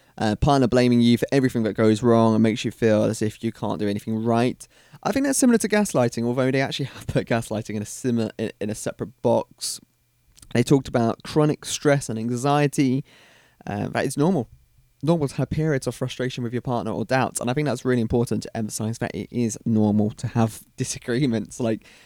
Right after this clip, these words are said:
I've been in relationships in the past, and I feel like, I don't know, I'm not sure if, uh, you guys have a similar,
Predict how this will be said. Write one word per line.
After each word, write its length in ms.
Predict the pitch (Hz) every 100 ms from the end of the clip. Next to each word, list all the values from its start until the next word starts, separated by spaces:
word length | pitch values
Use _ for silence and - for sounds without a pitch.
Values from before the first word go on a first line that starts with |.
| - - -
I've 220 | 123 135
been 160 | 113 107
in 60 |
relationships 600 | 104 110 110 113 120 -
in 60 | 110
the 80 | 104
past, 500 | 113 113 107 110 - -
and 440 | 107 104 101 101 -
I 60 |
feel 180 | 127 131
like, 300 | 127 110 - _ _ _ _ _ 123
I 60 |
don't 100 | 123
know, 60 | 113
I'm 80 | 123
not 160 | 127
sure 180 | - 120
if, 140 | 120 - - - _ _ -
uh, 260 | 120 104 107
you 160 | 117
guys 240 | 131 104 107
have 140 | 104
a 40 |
similar, 460 | 107 117 110 104